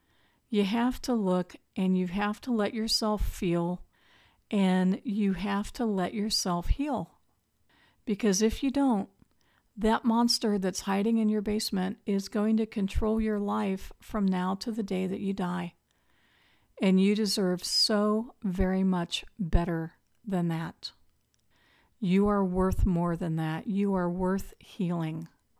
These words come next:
Find the courage. Take that first step.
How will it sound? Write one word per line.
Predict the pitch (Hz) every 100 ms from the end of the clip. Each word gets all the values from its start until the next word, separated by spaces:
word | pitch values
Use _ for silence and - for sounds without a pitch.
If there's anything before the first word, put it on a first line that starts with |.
| _ _ _ _ _ _
Find | _ - 190 196 196
the | 196
courage. | 202 170 160 160 - - _ _ _ _ _ _ _ _ _ _
Take | - 180 170
that | 185 -
first | - 180 -
step. | - 175 170 -